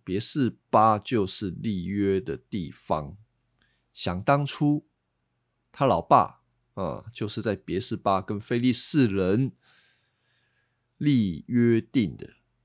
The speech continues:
那他来到别是巴，啊，这个已经靠近山上了。到了别是巴当然是好的啦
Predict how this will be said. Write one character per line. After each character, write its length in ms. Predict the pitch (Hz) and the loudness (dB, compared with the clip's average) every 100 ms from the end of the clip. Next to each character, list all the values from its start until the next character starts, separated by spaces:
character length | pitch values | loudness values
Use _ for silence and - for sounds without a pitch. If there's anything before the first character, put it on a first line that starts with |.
| - | -8
那 520 | 127 127 113 101 92 - | -2 0 0 0 -4 -2
他 180 | 139 | 2
来 240 | 135 110 131 | 4 4 6
到 140 | 139 | 4
别 180 | - 120 | 4 -2
是 160 | - 135 | 0 -2
巴， 400 | 113 113 - _ | 2 2 0 _
啊， 120 | 101 | -12
这 140 | - 139 | -4 -2
个 100 | 107 | -2
已 80 | |
经 160 | 98 110 | -2 -6
靠 260 | - 113 98 | -2 -2 -2
近 280 | - 107 90 | -4 -6 -6
山 260 | - 101 | -4 -4
上 240 | 101 98 62 | -2 -4 -4
了。 140 | - _ _ _ _ - | -14 _ _ _ _ -4
到 100 | 127 | -4
了 60 | |
别 160 | - 127 | 0 -2
是 120 | 147 | 0
巴 220 | 135 123 | 6 6
当 240 | - 147 147 | 6 0 0
然 140 | 117 | 0
是 100 | 123 | -2
好 260 | - 92 92 | -4 -4 -2
的 120 | 113 | 0
啦 420 | 113 110 110 | 0 -2 -4